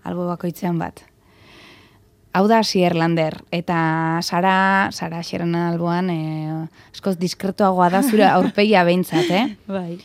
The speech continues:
Speaker 1: Orainek askoekin ez dizkizugu ikusten, baina zuk aurpegian bi tatuaje dituzu justu, eh, belarrien bueltan.
Speaker 2: Bai, hoi da.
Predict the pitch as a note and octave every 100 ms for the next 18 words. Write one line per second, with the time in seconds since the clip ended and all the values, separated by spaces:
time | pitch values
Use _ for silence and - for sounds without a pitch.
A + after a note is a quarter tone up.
0 | _ - G3 G3+ G3+ G3+ - G#3 A3 A3
1 | G#3 A3 - A3 G3 F3+ A3+ A3 F#3+ F3+
2 | F3+ G3+ G3 G3 G#3 G#3+ G#3 G3+ F#3+ G#3
3 | F#3+ F#3+ F#3 G3 A#3 G#3 F3 A3+ A3+ F#3
4 | F3+ F#3 F#3+ G#3+ G3 F3 F3 F3+ F3 E3+
5 | E3+ - E3+ E3 D3 - - E3 F3 D#3